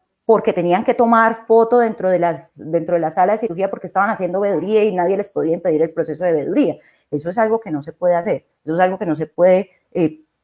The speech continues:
primero por términos de, de asepsia del sitio donde está, segundo porque lo está interrumpiendo en sus labores,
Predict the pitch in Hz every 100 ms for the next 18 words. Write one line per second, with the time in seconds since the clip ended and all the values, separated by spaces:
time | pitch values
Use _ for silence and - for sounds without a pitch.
0 | _ 120 _ _ 185 170 175 - 233 -
1 | 170 170 202 196 160 151 147 147 147 165
2 | 165 _ - 190 190 185 156 156 190 214
3 | 202 180 147 - 160 160 - _ - 165
4 | 156 160 254 - 160 143 151 147 185 190
5 | - 139 151 196 220 202 190 143 135 160
6 | 240